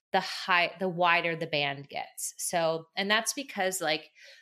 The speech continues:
the scope of the job and the scope of who you hire could be so different. Like, if you're looking for a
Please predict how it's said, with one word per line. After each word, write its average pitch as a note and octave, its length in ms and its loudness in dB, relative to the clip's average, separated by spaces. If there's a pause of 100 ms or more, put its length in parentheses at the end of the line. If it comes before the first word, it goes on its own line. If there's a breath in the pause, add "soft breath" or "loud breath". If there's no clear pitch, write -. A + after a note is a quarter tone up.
(100)
the G3 100 -2
scope G3 460 0
of G#3+ 140 0
the G#3+ 100 0
job E3+ 500 2
and F#3 140 -2
the E3 80 -6
scope F3 400 -6
of F#3+ 180 -6
who F#3+ 60 -6
you E3+ 180 -4
hire E3+ 560 2
could F3 140 -8
be F3 100 -10
so E3 380 -4
different. D#3+ 500 -8
Like, E3+ 140 -10
if E3 160 -12
you're E3+ 120 -8
looking F3+ 420 -8
for D#3+ 540 0
a D#3+ 400 0